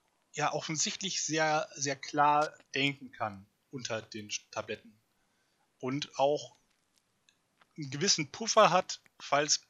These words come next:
Annie irgendwie, ähm, wie gesagt, mal wieder ihre, ihre Ausfälle hat und, keine Ahnung, mal wieder fünfzig Stunden wegfährt, ist doch sein, sein, seine Sucht nicht das größte Problem für ihn.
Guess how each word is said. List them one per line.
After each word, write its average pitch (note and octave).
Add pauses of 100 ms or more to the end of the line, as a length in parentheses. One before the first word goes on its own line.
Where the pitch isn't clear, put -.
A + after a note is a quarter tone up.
Annie D#3+
irgendwie, C3
ähm, A#2 (1080)
wie C#3
gesagt, A2
mal A#2
wieder B2
ihre, A#2+
ihre A2+
Ausfälle A#2
hat A2+
und, - (160)
keine C3
Ahnung, C3
mal G#2
wieder A#2
fünfzig C#3
Stunden B2+
wegfährt, C3+ (2000)
ist -
doch - (960)
sein, A#2+
sein, A2 (120)
seine G#2+
Sucht - (880)
nicht D#3+
das D3+
größte C#3
Problem A#2+
für G#2
ihn. G2